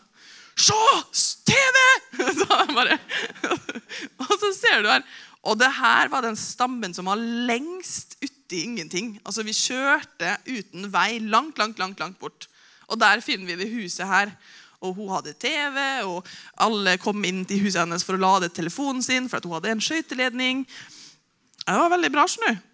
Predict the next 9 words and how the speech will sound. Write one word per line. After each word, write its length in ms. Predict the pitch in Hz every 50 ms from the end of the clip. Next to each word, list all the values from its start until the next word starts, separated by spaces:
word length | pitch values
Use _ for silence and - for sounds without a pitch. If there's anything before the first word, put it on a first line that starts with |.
| _ _ -
Her 160 | 254 285 320 330
har 80 | 247
du 140 | 233 262 294
huset. 400 | 254 208 - 226 254 339 381 349 294 _ _ _ _ _ _ _ _ _ _ _ _ _ _ _ _ - - - -
Legger 160 | 214 208 214
merke 180 | 214 208 208 -
til 120 | - 196 180
smykket 300 | - 240 - - 196 214
mitt. 260 | 240 - _ -